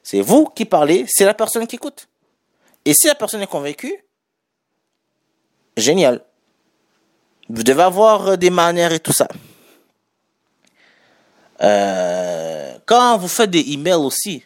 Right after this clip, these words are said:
c'est comme un appel à froid. Vous devez attirer la personne à vous lire.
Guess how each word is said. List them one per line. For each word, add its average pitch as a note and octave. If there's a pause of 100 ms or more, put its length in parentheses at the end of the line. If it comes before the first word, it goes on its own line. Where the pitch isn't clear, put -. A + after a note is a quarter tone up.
(880)
c'est A2+
comme D#3+
un D#3+
appel E3+
à F3
froid. D#3 (1600)
Vous A2+
devez A2+
attirer D#3
la D3+
personne F3
à E3+
vous F#3
lire. F#3